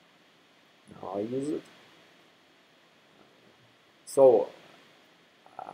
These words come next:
now I, I use a green light, but my opponent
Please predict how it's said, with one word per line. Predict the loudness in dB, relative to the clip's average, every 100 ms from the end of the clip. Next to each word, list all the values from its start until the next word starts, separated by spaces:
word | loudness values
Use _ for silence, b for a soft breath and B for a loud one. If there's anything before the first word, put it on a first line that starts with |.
| -2
now | 4 4
I, | 4 4 4 2 -2 -12 -14 -2
I |
use | -2 0 -2 -4 -4
a | -2
green | -2 -2 -2 2
light, | 2 0 -4 -12 -20 -16 -16 -18 -20 -20 -20 -20 -20 -20 -20 -20 -20 -20 -20 -20 -20 -20 -20 -20 -20 -20 -20 -20 -20 -6
but | -6 -6 -12 -20 -20 -20 -8
my | -2
opponent | 0 2 0 0 -4